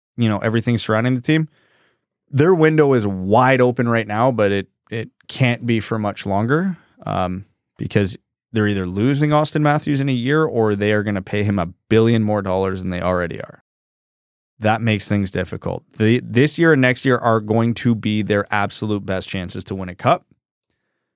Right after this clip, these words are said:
Yeah, you go all in. Uh, y-, do I feel like it's an, a bit of an overpay relative to what Acciari and O'Reilly have been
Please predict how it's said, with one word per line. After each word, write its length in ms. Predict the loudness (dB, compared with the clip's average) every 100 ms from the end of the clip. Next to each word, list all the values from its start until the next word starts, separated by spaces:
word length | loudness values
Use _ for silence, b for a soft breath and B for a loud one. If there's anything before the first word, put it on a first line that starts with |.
| _ _ _ _ _
Yeah, 240 | 0 2
you 160 | 0 0
go 220 | 2 4
all 200 | 4 2
in. 220 | 0 -2 -8 _
Uh, 340 | -2 0 0 -2
y-, 140 | -8 -16 -16 -6
do 220 | -2 2
I 100 | 0
feel 240 | 2 2 2
like 180 | 2 -2
it's 200 | -6 -6
an, 140 | -8 -8
a 80 | -6
bit 180 | -2 0
of 80 | 2
an 80 |
overpay 440 | 0 0 0 0 0
relative 540 | 2 2 0 -2 -2
to 120 | -4 -2
what 200 | -2 -2
Acciari 360 | -2 0 2
and 80 | 0
O'Reilly 440 | 0 0 2 0
have 180 | 0 -2
been 240 | 0 -2